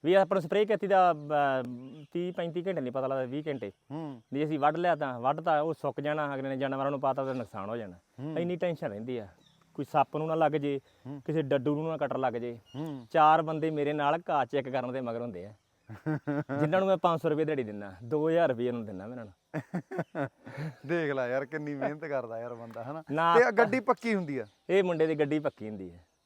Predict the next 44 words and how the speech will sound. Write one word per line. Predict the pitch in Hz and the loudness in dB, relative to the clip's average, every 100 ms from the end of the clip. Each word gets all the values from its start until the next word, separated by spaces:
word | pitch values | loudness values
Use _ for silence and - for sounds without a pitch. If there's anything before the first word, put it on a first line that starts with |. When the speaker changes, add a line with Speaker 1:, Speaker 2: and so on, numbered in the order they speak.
| - | -10
Speaker 2:
ਹਾਂ। | 131 147 139 123 | -6 -4 -4 -4
Speaker 1:
ਇਹ | |
ਸਾਡੀ | 113 139 | -2 -2
ਭਰਾਵਾਂ | 143 151 143 | 0 -2 -2
ਵਾਂਗੂ | 120 120 | -2 -4
ਬਣੀ | 117 110 | -4 -4
ਇਹਨਾਂ | 110 110 | -6 -8
ਭਾਵੇਂ | 113 117 107 98 | -8 -8 -8 -10
ਤੋਂ | 101 | -12
ਤਿੰਨ | 98 101 | -12 -12
ਚਾਰ | 95 92 | -8 -10
ਸਾਲ | 80 90 | -10 -14
ਪਹਿਲਾਂ। | 85 170 | -4 0
Speaker 2:
ਇਹਦਾ, | 208 247 | 2 2
ਇਹਦਾ | 240 220 262 | 2 4 4
ਗੇੜਾ | 214 214 208 | 2 4 4
ਹਰ | 175 | 4
ਰੋਜ਼ | 180 208 | 4 4
ਦਾ | 165 | 2
ਹੈਗਾ? | 107 98 98 107 | 0 -4 -12 -4
Speaker 1:
ਡੇਲੀ | 139 185 196 | -2 2 2
ਦਾ। | 156 127 | 2 0
ਸਾਡੇ | - 165 185 | 2 2 2
ਕੋਲੇ, | 196 190 | 2 2
ਮੇਰੇ | 185 180 | 2 2
ਕੋਲੇ | 190 | 0
ਲਿਖੇ | 185 170 | 0 0
ਪਏ, | 170 160 160 | 2 0 0
ਪੰਜ | 175 170 170 | -2 -2 -4
ਛੇ | - 175 180 | -4 -2 0
ਗੇੜੇ | 160 165 170 | 2 2 2
ਲਿਖੇ | 165 160 | 2 0
ਪਏ | 135 104 | 0 0
ਘਰੇ। | 120 110 - _ _ - | -2 -4 -8 _ _ -16
Speaker 2:
ਹੂੰ। | 165 147 - _ _ _ - | -14 -14 -18 _ _ _ -8
Speaker 1:
ਲਾਉਣੇ | 127 139 113 | -4 -4 -6
ਆ। | 95 _ | -8 _
Speaker 2:
ਜੇ | 151 277 | 2 4
ਆਹ | 311 269 320 | 6 8 8
ਕਟਰ | - 254 226 226 | 8 4 4 2
ਨਾਲ | 220 | 4
ਮੈਂ | 220 214 | 4 2
ਗੱਲ | 180 175 165 | 8 8 8
ਕਰਾਂ | 165 139 | 4 2